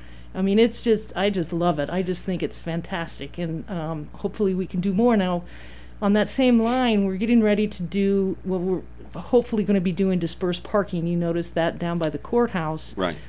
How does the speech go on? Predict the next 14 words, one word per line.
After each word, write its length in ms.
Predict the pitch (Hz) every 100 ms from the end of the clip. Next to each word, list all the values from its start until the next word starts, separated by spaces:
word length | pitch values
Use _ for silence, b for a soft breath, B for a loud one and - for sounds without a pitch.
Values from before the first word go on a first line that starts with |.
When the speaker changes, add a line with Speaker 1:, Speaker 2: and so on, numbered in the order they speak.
| B B B -
Speaker 1:
Part 280 | - 262
of 140 | 311 214
that 260 | 196 170
project 500 | - 269 302 196 175
is 140 | 196 165
going 240 | 185 190
to 220 | 180 190 -
in-, 140 | 175
have 280 | 156 185 165 -
all 280 | 220 247 -
art 260 | 202 269 -
installations, 800 | 190 175 - 160 160 - 156 156
and 120 | 165
so 380 | - 196 185 170